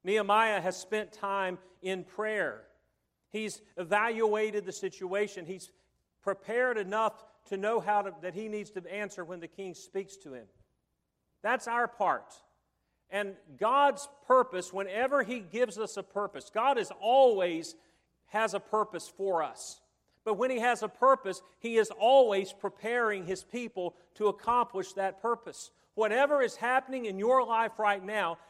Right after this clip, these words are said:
is God preparing for what He's got down the road.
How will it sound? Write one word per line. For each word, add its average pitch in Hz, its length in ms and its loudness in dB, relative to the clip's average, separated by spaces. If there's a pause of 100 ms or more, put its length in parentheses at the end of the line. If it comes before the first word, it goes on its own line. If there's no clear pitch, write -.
(120)
is 190 240 -2
God 240 560 4
preparing 196 640 -4
for 185 160 -8
what 190 200 0
He's 196 180 -10
got 190 280 -2
down 170 240 -4
the 165 80 -10
road. 160 340 0